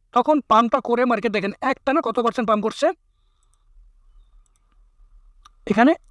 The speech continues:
আবার পঁচাত্তর পার্সেন্ট পাম্প। তাহলে পঁচাত্তর পার্সেন্ট পাম্প দিয়ে মার্কেট আপনার সত্তর থেকে যেতে পারে কোন প্রাইসে? সত্তর থেকে আবার এক লক্ষ ডলারে যাবে,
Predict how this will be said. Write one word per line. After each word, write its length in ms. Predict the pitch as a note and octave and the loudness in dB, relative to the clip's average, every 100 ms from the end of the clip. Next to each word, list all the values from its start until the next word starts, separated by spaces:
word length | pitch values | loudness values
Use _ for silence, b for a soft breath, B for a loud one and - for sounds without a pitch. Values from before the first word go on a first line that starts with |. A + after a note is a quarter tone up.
| G#3+ | 2
আবার 160 | B3 - | 2 2
পঁচাত্তর 360 | C#4+ C4 C4 C#4 | -2 -2 -2 0
পার্সেন্ট 240 | A#3+ A3+ G#3+ | 0 0 -4
পাম্প। 160 | F3 A2+ - _ _ _ _ _ - | -2 -4 -10 _ _ _ _ _ -8
তাহলে 140 | G#3+ A3 | -4 2
পঁচাত্তর 300 | A#3 A#3+ C#4 C4 | 2 2 -2 -2
পার্সেন্ট 220 | B3+ B3 | 0 2
পাম্প 160 | A3 A3+ A3 | 4 4 2
দিয়ে 120 | C#4 A3 | 0 0
মার্কেট 300 | G3 A#3+ C#4 _ _ _ _ _ - | -2 -4 -4 _ _ _ _ _ -6
আপনার 240 | G3 A3+ G#3+ | -2 0 0
সত্তর 300 | A3+ - - B3+ | -2 -2 -2 0
থেকে 180 | C4+ F3 G#2+ _ _ _ _ _ | 0 0 -4 _ _ _ _ _
যেতে 220 | G3 G#3+ B3+ | -2 0 0
পারে 120 | C4 B3+ | 0 2
কোন 80 | B3+ | 2
প্রাইসে? 320 | A#3+ G#3+ D3+ - _ _ _ _ _ _ - _ _ _ _ _ _ _ _ _ _ | 2 0 -2 -8 _ _ _ _ _ _ -20 _ _ _ _ _ _ _ _ _ _
সত্তর 300 | - A#3+ - D4 | -4 -2 -2 0
থেকে 120 | C#4+ | 2
আবার 120 | C4 A#3+ | 4 4
এক 60 | B3+ | 2
লক্ষ 100 | B3 A#3 | 2 4
ডলারে 200 | A3 G#3 | 4 4
যাবে, 160 | G3+ | 0